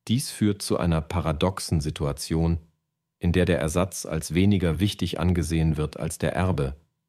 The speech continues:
aber dennoch als Notfallplan in Reserve gehalten wird. Die Ersatzleute, wie Prinz Harry, stehen aufgrund dieses zweideutigen Status unter großem Druck. Sie müssen ein feines Gleichgewicht zwischen der Erfüllung ihrer königlichen Pflichten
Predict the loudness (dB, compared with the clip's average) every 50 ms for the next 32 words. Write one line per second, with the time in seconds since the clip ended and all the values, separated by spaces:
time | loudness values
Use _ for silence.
0 | _ _ _ _ -6 -4 0 0 0 2 4 4 4 4 2 0 -2 -4 -4 0
1 | 2 2 2 2 2 -2 -2 -2 -2 -2 -2 -2 -2 -2 0 0 0 0 0 0
2 | 0 0 0 0 0 2 2 2 0 0 -2 -2 -2 -2 -2 -2 -2 -2 -2 -2
3 | -6 -6 -10 -18 _ _ _ -2 0 2 2 2 2 4 2 2 2 0 0 2
4 | 4 4 2 2 0 0 -2 -2 -4 _ -2 -2 -2 0 2 0 0 0 0 -2
5 | 0 0 0 0 0 -2 -4 -6 _ _ _ _ _ _ _ _ _ _ _ -8
6 | 0 2 4 4 6 4 2 0 -2 -2 2 4 4 4 4 4 0 0 0 -2
7 | -4 -4 -6 -8 -2 0 2 2 2 4 2 2 2 0 0 0 0 -2 -2 -2
8 | -2 -2 -2 -2 -2 -4 -6 -2 -2 0 0 0 0 -2 0 0 0 0 0 0
9 | 0 0 0 0 -2 -4 -4 -4 -12 -20 _ _ _ -2 2 4 4 4 6 4
10 | 2 4 4 2 2 2 2 4 4 2 2 0 0 2 2 2 0 0 -2 0
11 | 0 0 -2 -2 -6 -8 -4 -2 -2 0 2 2 4 4 2 2 0 -2 0 2
12 | 4 4 4 4 2 2 0 0 0 -2 -2 0 2 4 4 4 4 2 0 -4
13 | 0 -2 -2 -2 0 0 0 0 0 -2 0 0 0 0